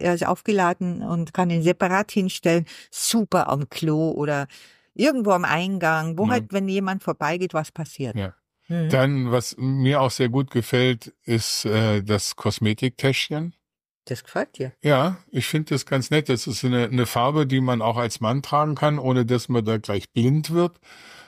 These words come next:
Speaker 2: Und, äh, ich find die sehr praktisch,
Speaker 1: Das ist
Speaker 2: weil
Speaker 1: ein sehr, sehr dunkles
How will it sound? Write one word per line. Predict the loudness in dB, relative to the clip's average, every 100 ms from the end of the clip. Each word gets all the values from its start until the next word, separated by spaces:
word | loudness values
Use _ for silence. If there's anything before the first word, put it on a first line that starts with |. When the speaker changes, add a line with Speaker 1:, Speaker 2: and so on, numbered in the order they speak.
| _ _
Speaker 2:
Und, | 0 2 2 0 0 2
äh, | 4
ich | 2 0
find | 0 2
die | 0
sehr | 2 0
praktisch, | 0 -4 0 -2 0
Speaker 1:
Das | 0
ist | 2
Speaker 2:
weil | 2
Speaker 1:
ein |
sehr, | 0 2 4 4 2
sehr | 2 0
dunkles | 0 -2 -2 -2 -2 -4 -16